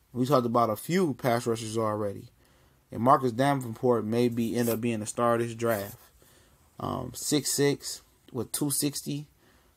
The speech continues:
run a four five, four six. I mean, shoot, you know, you put him next to Ziggy, they both genetically damn near the same.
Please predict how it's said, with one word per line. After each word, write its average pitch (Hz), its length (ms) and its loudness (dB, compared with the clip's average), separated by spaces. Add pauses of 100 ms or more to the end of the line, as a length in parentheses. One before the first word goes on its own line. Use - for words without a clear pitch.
(120)
run 127 260 4
a 123 60 2
four 139 260 2
five, 135 480 4
four - 340 0
six. 156 540 2 (560)
I 120 100 2
mean, 117 440 2
shoot, 120 440 0 (220)
you 120 140 -2
know, 113 220 2
you 139 120 2
put 139 220 4
him 147 360 0 (380)
next 131 200 2
to 117 100 -4
Ziggy, 156 340 4
they 139 140 4
both 143 340 6 (300)
genetically 123 560 2
damn 117 300 0
near 131 120 0
the 135 80 -2
same. 139 420 -4